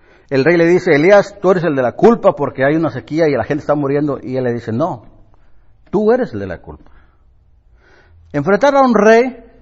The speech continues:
en aquellos tiempos y ahorita no es cualquier cosa. Ahorita nadie de nosotros enfrentaría a un Donald Trump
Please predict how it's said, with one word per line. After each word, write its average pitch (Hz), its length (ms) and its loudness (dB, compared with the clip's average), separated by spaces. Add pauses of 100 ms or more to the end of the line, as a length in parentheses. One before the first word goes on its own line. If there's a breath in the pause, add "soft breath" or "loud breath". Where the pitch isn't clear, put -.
(1080)
en 131 120 -6
aquellos 220 340 -2
tiempos 202 400 0
y 131 60 -4
ahorita 185 600 0 (760)
no 156 140 -2
es 170 80 -6
cualquier - 300 -4
cosa. 185 340 -6 (1700)
Ahorita 185 500 4
nadie 165 300 4
de 220 60 0
nosotros 190 360 -2
enfrentaría 139 920 2 (340)
a 139 100 2
un 160 140 4
Donald 175 280 2
Trump 156 280 0